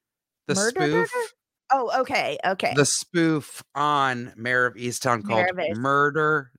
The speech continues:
Speaker 1: Dirter.
Speaker 2: And
Speaker 1: Dirter
Speaker 2: did they
Speaker 1: meaning
Speaker 2: do,
Speaker 1: daughter.
Speaker 2: uh,
Speaker 1: Murder Dirter.
Speaker 2: Okay. The, her
Speaker 1: You're,
Speaker 2: accent
Speaker 1: you will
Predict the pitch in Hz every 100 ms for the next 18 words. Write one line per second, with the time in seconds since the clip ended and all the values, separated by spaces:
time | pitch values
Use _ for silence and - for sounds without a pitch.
0 | 120 143 143 139 123 101 101 _ _ 151
1 | 156 156 160 156 - 143 143 135 247 147
2 | 143 135 123 110 92 _ _ _ _ _
3 | _ 151 170 202 190 156 131 135 131 127
4 | 120 113 104 _ _ _ _ _ 233 233
5 | 214 165 135 _ _ _ 196 247 - 254
6 | 254 285 240 - 202 302 294